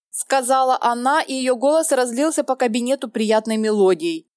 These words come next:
такой нежной, но в то же время твёрдой и уверенной. «А ты достойный противник, милочка».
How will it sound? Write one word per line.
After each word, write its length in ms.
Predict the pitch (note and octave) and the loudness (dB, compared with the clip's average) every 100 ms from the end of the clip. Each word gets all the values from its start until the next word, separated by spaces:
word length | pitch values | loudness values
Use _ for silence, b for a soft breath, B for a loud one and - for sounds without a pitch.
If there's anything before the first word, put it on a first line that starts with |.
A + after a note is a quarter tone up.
| _ - | _ -6
такой 300 | A#3 B3 A#3 | -2 0 0
нежной, 480 | A3+ A#3+ C4 A3+ | 0 0 0 -2
но 120 | G#3 A3+ | -2 -4
в 60 | |
то 140 | - C#4+ | -2 -2
же 100 | C4 | -2
время 260 | B3 A#3+ | -2 -4
твёрдой 460 | A3+ G#3+ A#3 A#3+ A#3 | -4 0 0 0 -4
и 40 | |
уверенной. 800 | - G#3+ G3 F#3 F3 E3+ E3 D#3 _ _ _ _ | -2 -2 0 2 2 0 -8 -18 _ _ _ _
«А 120 | A#3 | -6
ты 120 | B3 | -4
достойный 480 | C#4+ D#4 - B3 B3 | -2 -2 0 -2 -2
противник, 540 | B3+ A#3+ A3 A3 F#3+ G3+ | -2 -4 -4 -6 -6 -6
милочка». 560 | G3+ F#3+ F3 - F3+ | -6 -6 -6 -12 -14